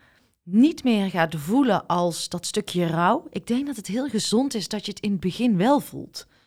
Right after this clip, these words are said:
Dus als je dat voelt, mag je misschien ook tegen jezelf yes zeggen. "Ik ben op de goede weg." Maar dat het niet meer gaat voelen als: "Ik mag iets niet meer", of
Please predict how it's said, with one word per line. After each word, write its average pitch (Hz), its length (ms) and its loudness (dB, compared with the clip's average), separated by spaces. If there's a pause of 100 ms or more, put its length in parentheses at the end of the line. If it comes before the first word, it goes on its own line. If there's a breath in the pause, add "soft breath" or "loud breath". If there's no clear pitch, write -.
(480)
Dus - 440 0 (300 soft breath)
als 320 260 6
je 330 80 2
dat 196 180 0
voelt, 185 480 -2 (220 soft breath)
mag 277 220 4
je 302 120 -2
misschien 233 280 2
ook 208 100 0
tegen 208 280 2
jezelf 185 420 0
yes 202 680 2 (240 soft breath)
zeggen. 160 600 0
"Ik 196 160 0
ben 240 220 4
op 233 120 -2
de 180 100 -6
goede 175 280 -2
weg." 202 300 2
Maar 196 240 2 (640 loud breath)
dat 269 300 2
het 277 300 -6
niet 269 260 2
meer 254 160 0
gaat 214 340 0
voelen 285 340 2
als: 185 320 -2
"Ik - 160 -2
mag 175 340 2
iets - 240 -6
niet 254 180 -6
meer", 262 400 0
of - 340 -6